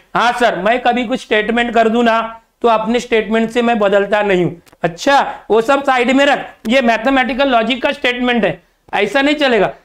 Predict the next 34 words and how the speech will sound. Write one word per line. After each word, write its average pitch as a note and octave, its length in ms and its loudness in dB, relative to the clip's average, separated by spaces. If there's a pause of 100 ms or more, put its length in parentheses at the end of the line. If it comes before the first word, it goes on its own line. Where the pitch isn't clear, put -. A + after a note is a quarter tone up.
स्टेटमेंट B3+ 460 0
मतलब C#4+ 320 0
क्या C#4 140 2
होता C4 180 2
है? C4 140 0 (260)
इसका A#3+ 320 -2
कुछ C#4+ 280 -4
तो D4 100 2
ट्रूथ C#4+ 280 0
वैल्यू B3+ 280 0
आना F#3+ 180 0
चाहिए, E3+ 260 -8 (260)
या A#3+ 160 2
तो C4 160 -2
वो C#4+ 120 2
ट्रू C#4 180 -2
होना C4+ 260 2
चाहिए C4+ 280 -4 (180)
या A#3 120 2
तो C#4 160 0
फॉल्स A#3+ 300 0
होना F#3 160 0
चाहिए, E3+ 180 -4
गलत C4+ 320 0
हुआ C#4+ 140 2
तो C#4 140 -2
भी C4 100 0
चलेगा। E3+ 320 -6 (540)
ऐसा A3+ 200 -2
दोनों B3+ 400 2
साइमल्टेनियसली C4+ 720 0
नहीं B3 120 2
होना F3 160 2
चाहिए, D#3 300 -6